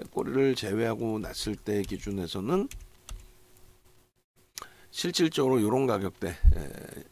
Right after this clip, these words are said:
종가 기준에 칠십사만 원, 또 시가 기준에, 에, 칠십오만 원, 요런 가격대가 실질적인 고점이 되는 거죠.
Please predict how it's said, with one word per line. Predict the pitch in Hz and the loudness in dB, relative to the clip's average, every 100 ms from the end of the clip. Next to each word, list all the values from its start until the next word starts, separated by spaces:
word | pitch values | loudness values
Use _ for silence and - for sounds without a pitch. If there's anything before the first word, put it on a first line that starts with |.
| - - - - | -20 -20 -20 -12
종가 | - 113 127 | -8 -2 0
기준에 | 113 101 107 107 104 104 120 | 0 0 2 2 2 2 0
칠십사만 | - - 131 - 117 107 104 120 | 0 -2 -2 -4 -4 -2 -2 0
원, | 180 254 - - | -2 -2 -8 -12
또 | - - | -12 -6
시가 | - - 147 | -6 -4 -4
기준에, | 123 101 98 123 165 214 - - - - | -4 -4 -2 0 0 -2 -10 -20 -20 -10
에, | 95 82 76 - - | -8 -6 -8 -10 -8
칠십오만 | - - - 127 - 110 139 139 | -4 -2 -2 -4 -2 -2 0 -2
원, | 90 - - - - | -6 -10 -20 -20 -6
요런 | 143 175 | -2 0
가격대가 | 165 143 139 - 131 123 123 120 104 147 | 2 0 -2 0 2 4 4 2 0 -2
실질적인 | - 165 - 202 185 156 123 | -2 -2 -2 0 0 0 -2
고점이 | 95 107 98 98 107 | -2 -2 -2 -2 -4
되는 | 92 90 | -6 -6
거죠. | 90 90 | -6 -8